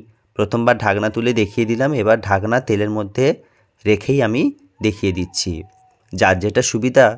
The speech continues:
সে সেই পদ্ধতিটা অবলম্বন করতে পারেন। এইভাবে কিন্তু আমি খুব চটজলদি পিঠেগুলো বানিয়ে নিতে পারছি। যদি ভিডিওটা ভালো লেগে থাকে লাইক কমেন্ট শেয়ার অবশ্যই করো, আর এরকম নতুন নতুন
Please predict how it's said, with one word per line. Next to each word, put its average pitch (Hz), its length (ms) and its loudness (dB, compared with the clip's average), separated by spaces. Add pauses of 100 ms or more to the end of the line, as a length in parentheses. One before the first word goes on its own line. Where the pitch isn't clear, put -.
(160)
সে - 160 -4
সেই 117 200 -2
পদ্ধতিটা 101 600 -2
অবলম্বন 107 440 0
করতে 90 320 -4
পারেন। 85 300 -2 (2500)
এইভাবে 110 380 2
কিন্তু 135 320 -2 (420)
আমি 110 240 0 (220)
খুব 120 160 -4 (260)
চটজলদি 107 560 0
পিঠেগুলো 117 480 0
বানিয়ে 98 340 0
নিতে 98 240 -4
পারছি। 92 460 -4 (840)
যদি 107 200 0
ভিডিওটা 135 340 6
ভালো 104 280 2
লেগে 110 220 0
থাকে 139 320 0 (380)
লাইক 95 260 2
কমেন্ট 120 320 0
শেয়ার 117 220 0
অবশ্যই 107 460 -2
করো, 110 280 2 (240)
আর - 100 -6
এরকম 107 300 0
নতুন 113 260 -4
নতুন 120 220 -4